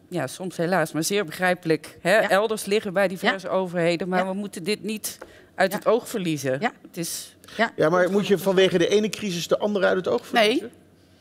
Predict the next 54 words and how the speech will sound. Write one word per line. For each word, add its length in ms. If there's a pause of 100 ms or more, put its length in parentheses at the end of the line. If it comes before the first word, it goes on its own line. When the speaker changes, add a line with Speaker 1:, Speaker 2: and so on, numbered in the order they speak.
(160)
Speaker 1:
Helemaal 220
Speaker 3:
Ik 60
zou 120
Speaker 1:
met 100
je 80
eens. 240
Speaker 3:
alert 320
zijn. 240
Ik 140
was 160
zo 140
onder 260
de 100
Speaker 1:
Ja. 100
Speaker 3:
indruk 220 (260)
nu 160
net, 340
eh, 300 (420)
in 220
het, 200
eh, 380
in 80
het 80
Radboudziekenhuis 840 (180)
gaan 220
ze 120
de 100
groenste 500
O 160
K 300 (200)
van 380 (180)
Europa 420
bouwen. 360
Speaker 2:
Ja. 160 (100)
Speaker 3:
En 80
dan 80
denk 140
ik, 300
in 140
de 140
tijd 260
dat 140 (100)
die 200
artsen 360
het 220
enorm 340
druk 220
hebben 220
met 160
alle 200
ellende, 340 (120)
hebben 260
ze 60
Speaker 2:
Juist. 80